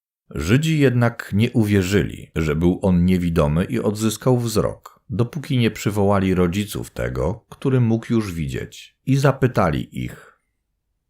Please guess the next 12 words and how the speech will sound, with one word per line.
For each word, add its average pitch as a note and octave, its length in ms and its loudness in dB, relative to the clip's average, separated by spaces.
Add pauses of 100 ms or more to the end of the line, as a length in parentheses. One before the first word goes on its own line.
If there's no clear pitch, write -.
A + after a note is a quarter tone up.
(480)
"Czy F#2+ 120 -2
to A2 160 4
jest D#3 320 4
wasz G#2+ 340 -2
syn, C#2+ 440 -2 (180)
o F2+ 100 0
którym G2 300 2
mówicie, F#2+ 640 0
że F#2 360 0
urodził F#2+ 420 2
się F#2 180 0
niewidomy? F2 760 0